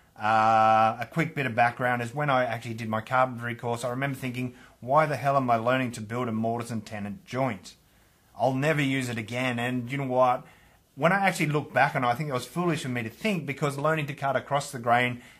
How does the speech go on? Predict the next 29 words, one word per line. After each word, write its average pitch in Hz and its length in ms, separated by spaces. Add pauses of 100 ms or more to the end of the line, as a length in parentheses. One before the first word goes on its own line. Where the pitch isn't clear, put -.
in 139 140
small 135 320
increments 127 480
enabled 190 300
me 143 160
to, 117 320
you 127 80
know, 107 160
cut - 180
hinges 120 340
out, 127 220
or 131 180 (220)
every 220 240
day 143 320
I 120 100
used 143 380
something, 139 500
I 104 120
built 151 280
upon 123 600 (260)
the 120 220
s-, - 420
the 113 140
things 135 320
that 113 100
I 110 80
learned 117 400
at 98 120
tafe. 104 520